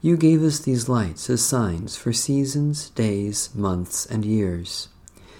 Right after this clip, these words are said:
Then, in the fullness of time, you sent Jesus Christ to be the light of the world, the morning star that never fades. Let your light illumine our lives and enlighten our path, until we may rest in perpetual light.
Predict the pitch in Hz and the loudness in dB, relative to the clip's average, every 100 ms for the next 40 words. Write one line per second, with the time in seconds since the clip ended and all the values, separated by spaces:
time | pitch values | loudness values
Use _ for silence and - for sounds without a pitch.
0 | - - 107 113 120 135 135 135 135 143 | -20 -10 2 4 6 4 2 0 0 2
1 | 143 143 156 147 - 92 95 104 131 127 | 4 4 2 -4 -4 -2 0 0 0 0
2 | 143 131 120 156 156 151 - 135 90 87 | 0 0 0 0 0 -2 -2 -2 0 -2
3 | - - 110 117 113 113 110 113 113 110 | -8 -10 -2 0 2 2 2 0 0 0
4 | 113 117 107 87 82 - - - - - | 2 4 2 0 -6 -14 -20 -20 -20 -20
5 | - 113 117 131 156 160 - 113 117 113 | 0 4 6 6 6 2 0 -2 -2 -2
6 | 98 95 117 147 143 - 90 82 78 - | -2 0 0 0 -2 -2 -2 -4 -8 -14
7 | - - _ _ - - - - - 147 | -16 -18 _ _ -20 -20 -20 -16 -2 -2
8 | 151 180 160 135 143 143 131 123 139 139 | 2 2 2 0 -2 -2 0 2 4 2
9 | 143 143 110 95 101 113 - 120 120 135 | 2 2 2 0 -4 -6 -2 -2 0 0
10 | 170 139 131 131 131 98 82 90 - - | 0 -2 -2 -4 -4 -6 -6 -10 -20 -20
11 | - - - 131 127 151 147 151 180 180 | -20 -20 -6 -6 -2 -2 0 2 2 2
12 | 170 123 127 - 131 127 120 120 120 113 | 2 0 -2 -4 -4 -2 -4 -4 -6 -6
13 | - 131 127 101 87 87 - | -4 0 0 0 -4 -8 -14